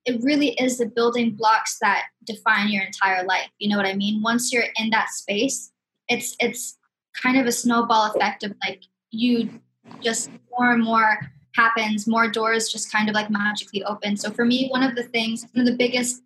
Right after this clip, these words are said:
things that I think helped me in the Sudanese scene in Sudan starting out was the fact that my dad, you know, has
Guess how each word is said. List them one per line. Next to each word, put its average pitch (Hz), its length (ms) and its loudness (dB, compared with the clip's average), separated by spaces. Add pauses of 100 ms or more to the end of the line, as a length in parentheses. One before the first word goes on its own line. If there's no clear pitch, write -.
things 247 160 2
that 233 80 2
I 214 60 2
think 220 320 -6
helped 226 180 0
me 233 180 0
in 220 120 -6
the 202 260 -2 (300)
Sudanese 240 520 2
scene 233 520 -2 (560)
in 247 100 -14
Sudan 240 480 -2 (260)
starting 226 460 -2
out 277 300 4
was 247 140 0
the 233 80 -2
fact 220 280 2
that 214 140 2
my 220 160 0
dad, 214 420 4 (120)
you 233 80 -2
know, 220 60 2
has 220 240 2